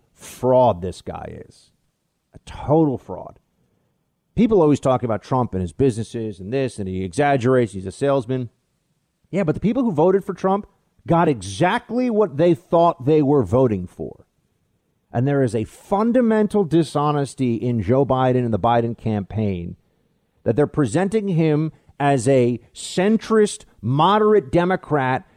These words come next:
from, you know, circa nineteen eighty-five, 'cause the guy's been in politics longer than that.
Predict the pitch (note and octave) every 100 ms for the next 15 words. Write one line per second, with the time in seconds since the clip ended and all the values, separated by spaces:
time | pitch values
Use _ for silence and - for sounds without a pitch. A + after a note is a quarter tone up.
0 | - - D3+ C#3+ C3+ C#3+ C3 - F#3+ G3
1 | F#3 E3+ D3 - _ _ C3+ E3 G3+ -
2 | G3 F3+ F3+ E3 C#3 A3 A3 C#3 G2+ A2+
3 | F3+ - _ _ - C3 - A#2+ A#2+ F#2
4 | C3 G#2+ C3 E3 D#3+ A2 - G#2 E3+ B2+
5 | E2+ F2+ F#2+ B2